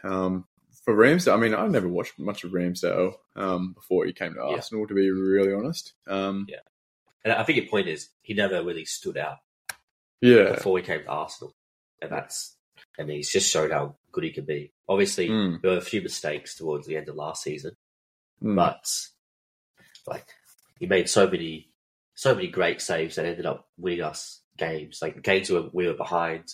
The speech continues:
Speaker 2: like, the game against Bournemouth, he made a really, really good save and we came back to win.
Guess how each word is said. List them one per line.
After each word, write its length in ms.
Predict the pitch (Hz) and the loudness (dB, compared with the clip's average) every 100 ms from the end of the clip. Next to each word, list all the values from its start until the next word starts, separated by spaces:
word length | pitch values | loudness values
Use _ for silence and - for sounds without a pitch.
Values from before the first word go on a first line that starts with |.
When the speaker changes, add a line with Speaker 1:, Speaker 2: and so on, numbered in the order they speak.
| - _ 95 | -20 _ -4
Speaker 2:
like, 80 | |
the 60 | 95 | 0
game 180 | 101 101 | 2 2
against 460 | 92 80 - - - _ _ _ _ - | 0 -6 -8 -14 -16 _ _ _ _ 2
Bournemouth, 560 | 92 92 139 - - _ _ _ _ _ _ _ _ _ _ | 4 4 -2 -4 -20 _ _ _ _ _ _ _ _ _ _
he 80 | 95 | 2
made 300 | 92 85 85 - | 2 2 -2 -6
a 40 | |
really, 240 | 90 87 87 | 0 2 2
really 200 | 85 82 | -2 -4
good 180 | 85 - | -4 -2
save 320 | 80 87 87 | -2 -2 -2
and 160 | 78 | -6
we 80 | 73 | -6
came 240 | - - 80 | -6 -4 -4
back 220 | 76 - | -6 -8
to 100 | 78 | -12
win. 260 | 78 - | -12 -16